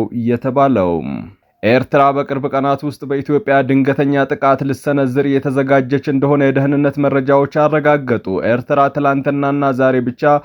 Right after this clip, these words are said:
ከሃያ ሺህ የሚበልጡ ወታደሮችን በባሶች ወደ ድንበር አካባቢ አጓጉዛለች። በሰሜን ኢትዮጵያ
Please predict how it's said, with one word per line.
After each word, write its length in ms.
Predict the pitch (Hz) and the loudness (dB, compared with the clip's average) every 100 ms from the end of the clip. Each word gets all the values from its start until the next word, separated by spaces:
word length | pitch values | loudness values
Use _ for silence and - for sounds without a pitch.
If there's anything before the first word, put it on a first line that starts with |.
| - - _ | -6 -20 _
ከሃያ 240 | - 107 123 | -4 0 0
ሺህ 160 | 127 151 | 0 0
የሚበልጡ 440 | 131 135 139 131 | 2 2 0 0
ወታደሮችን 840 | 143 135 147 135 135 143 139 156 135 | -2 0 -2 -2 0 -2 -2 -4 0
በባሶች 560 | 135 135 135 147 143 151 | 2 2 2 0 -4 -2
ወደ 180 | 139 135 | 0 0
ድንበር 340 | 123 139 143 135 | 0 2 2 2
አካባቢ 460 | 135 139 135 135 | 0 0 0 2
አጓጉዛለች። 1000 | 131 131 139 139 139 139 104 90 87 80 - _ _ _ - | 0 0 0 0 -2 0 0 0 -2 -6 -12 _ _ _ -12
በሰሜን 360 | 95 123 131 143 | -4 0 0 0
ኢትዮጵያ 360 | 139 143 139 | 0 0 2